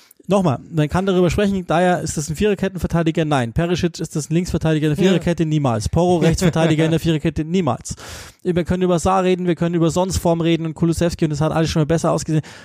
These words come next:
Speaker 1: Ist mir wurscht. Fünf in zwanzig Minuten, sorry. Das ist, da, da müssen wir nicht drüber diskutieren und da haben alle völlig zu Recht auch, äh, genau auch,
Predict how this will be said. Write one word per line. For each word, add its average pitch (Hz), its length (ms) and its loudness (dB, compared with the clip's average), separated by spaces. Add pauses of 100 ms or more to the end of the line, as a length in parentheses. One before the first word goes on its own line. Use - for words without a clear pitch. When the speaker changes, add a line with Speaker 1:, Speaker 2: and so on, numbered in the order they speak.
(180)
Speaker 1:
Ist - 200 -6
mir 202 120 2
wurscht. - 320 0 (480)
Fünf 220 380 0
in 165 100 -2
zwanzig 175 380 0
Minuten, 190 480 0 (340)
sorry. 127 280 0 (380)
Das 147 160 -4
ist, 143 380 -2
da, 160 80 -8
da 143 160 -2
müssen 165 220 2
wir 175 80 2
nicht 160 180 0
drüber 156 180 2
diskutieren 160 520 0
und 160 120 -4
da 139 120 -2
haben 143 140 0 (120)
alle 180 320 2
völlig 170 340 0
zu - 120 -6
Recht 147 280 -2
auch, 143 280 -4 (520)
äh, 190 280 -8
genau 151 580 4
auch, - 380 -4